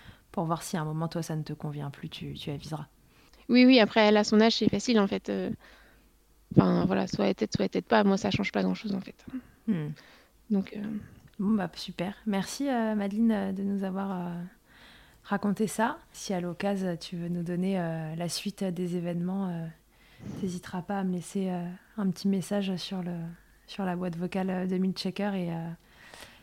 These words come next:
Speaker 1: et on le raccrochera à cet épisode-là, euh, pour savoir comment ça évolue, euh,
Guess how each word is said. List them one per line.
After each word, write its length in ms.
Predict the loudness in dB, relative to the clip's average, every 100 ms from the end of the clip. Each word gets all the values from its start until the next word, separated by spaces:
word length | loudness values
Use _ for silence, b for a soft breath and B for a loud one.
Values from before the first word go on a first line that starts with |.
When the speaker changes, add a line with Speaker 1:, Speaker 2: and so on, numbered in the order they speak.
| -10
Speaker 1:
et 100 | -4
on 60 | -2
le 60 | -2
raccrochera 640 | -4 -4 -6 -4 -2 -2
à 120 | -2 -4
cet 140 | -6
épisode-là, 760 | -6 -4 -2 -2 0 0 0
euh, 40 | -2
pour 160 | -6 -8
savoir 300 | -6 -4 -4
comment 240 | -2 -2
ça 160 | -2 -2
évolue, 600 | -2 -2 0 0 2 0
euh, 340 | 0 -2 -4